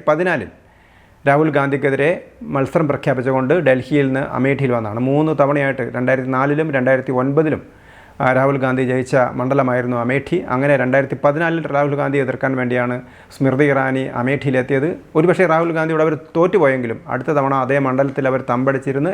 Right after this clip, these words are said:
രണ്ടായിരത്തി പത്തൊൻപതിലെ തെരഞ്ഞെടുപ്പിൽ അവർ രാഹുൽ ഗാന്ധിയെ അമേഠിയിൽ നിന്ന് തറപറ്റിക്കുകയാണ്.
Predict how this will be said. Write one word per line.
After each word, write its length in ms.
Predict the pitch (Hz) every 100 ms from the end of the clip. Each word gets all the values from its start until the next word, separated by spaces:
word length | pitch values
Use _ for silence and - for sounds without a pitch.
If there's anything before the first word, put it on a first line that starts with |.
| -
രണ്ടായിരത്തി 360 | 127 127 127 127
പത്തൊൻപതിലെ 500 | 127 - 170 160 151
തെരഞ്ഞെടുപ്പിൽ 520 | 139 127 117 117 - - - - - - -
അവർ 140 | 123
രാഹുൽ 220 | 131 139 139
ഗാന്ധിയെ 340 | 127 123 139
അമേഠിയിൽ 520 | 147 123 135 143 131 123
നിന്ന് 140 | 120
തറപറ്റിക്കുകയാണ്. 540 | 123 120 135 117 98